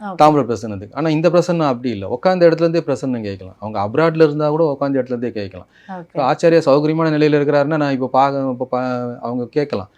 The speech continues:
Speaker 1: ம்.
Speaker 2: இப்ப இவ-, சொல்ல முடியுமான்னு கேட்டா, ஆ-, ஆச்சாரியா ந-, நல்ல நிலையில இருந்தாருன்னா, அவரு, அதாவது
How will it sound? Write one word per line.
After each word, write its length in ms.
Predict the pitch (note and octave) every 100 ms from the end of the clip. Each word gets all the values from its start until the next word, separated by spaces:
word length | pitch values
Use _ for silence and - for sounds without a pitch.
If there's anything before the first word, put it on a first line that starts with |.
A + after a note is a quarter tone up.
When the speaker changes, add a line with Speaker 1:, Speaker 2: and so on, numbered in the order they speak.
| _
Speaker 1:
ம். 160 | - F#3+
Speaker 2:
இப்ப 340 | C3 B2+ A#2+
இவ-, 420 | A#2+ A#2 A#2 A2+ A2+
சொல்ல 220 | B2+ C#3
முடியுமான்னு 380 | C3 B2+ B2+ B2+
கேட்டா, 240 | B2+ G3 F3+ D#3 C#3 C3 B2 A#2+ A#2+
ஆ-, 280 | A2 A2
ஆச்சாரியா 280 | C3+ D#3+ D#3
ந-, 220 | C#3 C3
நல்ல 200 | B2 B2+
நிலையில 260 | C#3 C3 C3
இருந்தாருன்னா, 560 | B2 B2+ B2+ C3 C3 -
அவரு, 240 | B2 A#2+
அதாவது 360 | A#2 C3 C3+